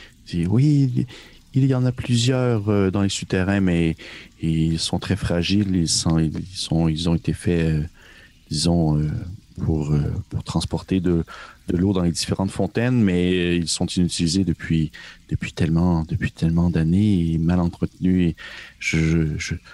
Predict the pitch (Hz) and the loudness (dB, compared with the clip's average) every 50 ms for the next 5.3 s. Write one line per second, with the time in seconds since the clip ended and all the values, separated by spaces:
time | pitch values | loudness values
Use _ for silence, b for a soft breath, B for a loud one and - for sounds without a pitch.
0 | B B B - 82 85 - 90 87 - - 110 110 104 - 92 85 76 90 104 | B B B -2 -2 0 2 0 0 0 0 -2 -2 0 0 -2 -2 0 0 0
1 | 98 - 90 87 87 90 85 85 92 101 127 131 - - - 87 85 82 80 78 | 0 0 0 2 2 0 2 2 2 2 2 2 0 -2 0 2 2 2 2 2
2 | 78 80 - - - 90 98 101 90 80 85 92 - - 87 - - - 90 82 | 0 -2 -2 -2 0 2 2 2 0 -2 -4 -10 -8 -6 -6 -6 -4 -2 -2 -2
3 | 85 80 80 - - - 82 78 78 78 80 - 78 78 78 76 78 78 78 76 | 0 -2 -2 -2 -2 -2 -2 0 0 -2 -2 -2 -2 0 0 0 0 -2 -2 -2
4 | 78 76 76 78 - - - - - - - - 80 82 82 85 - - - - | -4 -6 -8 -10 -14 -18 -20 -20 -20 -20 -8 -4 -2 0 0 -2 -4 -6 -8 -8
5 | - - 76 78 65 - | -6 -8 -6 -6 -8 -10